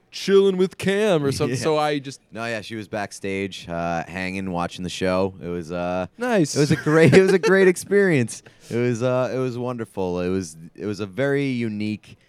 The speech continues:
Speaker 2: something, for me, something probably once in a lifetime. I can't imagine that I'm going backstage at too many shows. But who knows?
Speaker 1: So
Speaker 2: Maybe I don't sell myself too short.
Speaker 1: did, uh,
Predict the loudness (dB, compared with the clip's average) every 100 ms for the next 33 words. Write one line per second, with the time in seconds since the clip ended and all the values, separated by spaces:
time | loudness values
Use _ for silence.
0 | _ _ _ _ -8 -6 -6 -8 -12 -16
1 | _ _ _ _ -10 -4 -4 -6 -8 -6
2 | -6 -6 -8 -4 -2 -2 -4 -4 -4 -6
3 | -8 -8 -8 -8 -10 -10 -8 -10 -8 -8
4 | -6 -6 -8 -12 -10 -8 -8 -8 -8 -8
5 | -10 -8 -8 -10 -16 -16 -12 -12 -10 -10
6 | -10 -14 _ _ -8 -6 -6 -6 -8 -10
7 | _ _ -6 2 4 4 4 2 -2 -10
8 | -10 -12 -14 -14 -18 -18 -18 -16 -12 -12
9 | -14 _ _ -8 -2 0 0 -2 -2 -2
10 | -2 -6